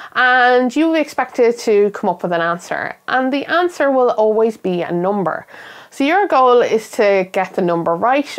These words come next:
or to get it as right as possible without going over the number.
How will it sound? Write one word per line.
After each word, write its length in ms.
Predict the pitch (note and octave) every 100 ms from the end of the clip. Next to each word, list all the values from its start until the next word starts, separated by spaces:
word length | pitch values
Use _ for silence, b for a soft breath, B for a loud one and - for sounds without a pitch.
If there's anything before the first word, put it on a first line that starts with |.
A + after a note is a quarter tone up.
| -
or 420 | A3 A3 G#3+ A3
to 180 | A3 -
get 160 | B3 C#4
it 140 | D4+
as 180 | A#3+ A3+
right 320 | A#3 A#3+ B3
as 120 | - -
possible 500 | G#3 G#3 G#3+ A#3 G#3+
without 300 | G3+ F#3+ F#3+
going 300 | F#3 F#3+ -
over 420 | - F#3 G#3 F#3 E3+
the 100 | E3
number. 500 | D#3+ D#3+ D#3+ -